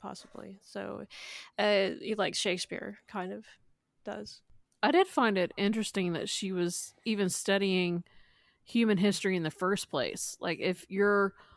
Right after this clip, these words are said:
Speaker 2: whole life's goal and purpose is to become the mate of this other, um, leader of this other planet,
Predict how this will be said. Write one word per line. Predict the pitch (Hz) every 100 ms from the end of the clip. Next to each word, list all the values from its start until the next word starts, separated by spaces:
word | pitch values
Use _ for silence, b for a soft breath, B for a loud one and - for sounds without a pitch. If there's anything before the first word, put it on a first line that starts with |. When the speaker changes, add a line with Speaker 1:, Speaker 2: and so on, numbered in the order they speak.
| b
Speaker 2:
whole | - 254 254 226
life's | 185 190 196 - - - - - _ _
goal | - 190 196 185 165
and | 160
purpose | - - 208 - 165 160 - - b b b b -
is | 190 185 180 - -
to | - 233 196 170
become | 180 190 - 214 208 202
the | 185
mate | 180 175 180 185 - -
of | 175
this | 170 170 -
other, | 185 190 180 170 170 - b b b _ -
um, | 190 160 156 170 -
leader | 190 196 208 196 180
of | 175
this | 175
other | 180 185 160
planet, | - 185 185 165 -